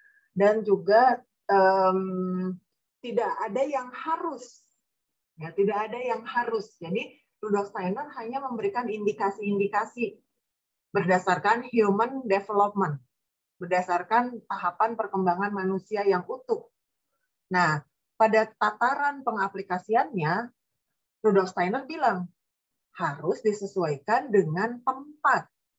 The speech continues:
Harus disesuaikan dengan tempat. Jadi kalau tadi, em, sekolah Waldorf pertama ada di Jerman,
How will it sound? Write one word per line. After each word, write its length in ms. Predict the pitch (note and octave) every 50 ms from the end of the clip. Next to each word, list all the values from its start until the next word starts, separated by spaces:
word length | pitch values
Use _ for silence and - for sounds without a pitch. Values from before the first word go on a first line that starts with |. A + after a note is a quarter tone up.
| _ _ _ _ _ _ _ _ _ _ _ - G#3
Harus 240 | G#3+ G#3+ A#3 B3
disesuaikan 600 | B3 B3 A#3+ A#3 A3+ A#3 A#3 A3 G#3+ A#3+ C4 C4
dengan 200 | B3+ A#3 A3+ A#3
tempat. 400 | A#3+ C#4 C#4+ C#4+ B3+ G#3 D#3+ - _ _ _ _ _ _ -
Jadi 240 | G#3+ A#3 - D#4 -
kalau 320 | - D4 C4 B3+ B3 A#3+ A#3+ A#3+
tadi, 440 | A3 G#3+ G3+ F#3+ G#3+ G#3+ G#3+ G3+
em, 600 | - F3+ F#3 F#3 F#3+ F#3+ F#3+ F#3+ F#3 F#3 F#3 F#3
sekolah 360 | F#3 - A3 - A3 G#3 G#3 G3+
Waldorf 360 | G3 G3 F#3+ F#3+ F#3 F#3 -
pertama 440 | G3 - - F3+ F#3 F#3 F#3 F3 D#3
ada 200 | E3+ E3+ F3 E3+
di 160 | E3 F3 D#3
Jerman, 640 | C#3+ A3+ C4 F4+ F4+ D4 G#3 E3+ E3+ F3 F#3 F3+